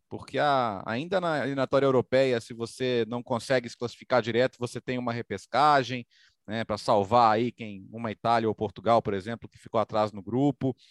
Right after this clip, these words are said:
A eliminatória sul-americana é de pontos corridos, então você tem chance até pra recuperar por muito tempo aí um mau começo. É, na Ásia você tem também fase de grupos. Na África não, né? Na África você decide tudo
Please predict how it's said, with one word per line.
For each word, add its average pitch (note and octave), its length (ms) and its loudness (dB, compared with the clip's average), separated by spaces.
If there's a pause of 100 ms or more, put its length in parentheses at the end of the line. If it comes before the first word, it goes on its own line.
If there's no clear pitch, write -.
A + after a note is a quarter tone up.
(220)
A - 40 -6
eliminatória C3 320 2
sul-americana B2+ 500 -2
é - 20 -4
de A2 80 -8
pontos B2+ 260 -6
corridos, A2 400 -2
então B2 280 -6
você A2+ 200 -14
tem A2+ 180 -6
chance B2+ 260 -6
até C3+ 160 -2
pra C#3 140 0
recuperar A#2 640 2 (220)
por G#2+ 100 -8
muito D3+ 340 -4
tempo C3 340 -4
aí A2+ 80 0
um A#2 80 -4
mau A#2 180 2
começo. C3+ 720 -2 (500)
É, G#2 280 0
na B2+ 240 4
Ásia C3+ 140 2
você A#2+ 100 -14
tem A#2+ 120 -6
também B2 220 -6
fase B2 240 2
de G#2 100 -8
grupos. C3+ 560 -4 (340)
Na C#3+ 180 2
África A3+ 280 0
não, E3+ 220 -2
né? C#3 80 -4
Na C3 140 0
África D#3+ 240 0
você G3+ 180 0
decide A3+ 520 -4
tudo A#3 540 2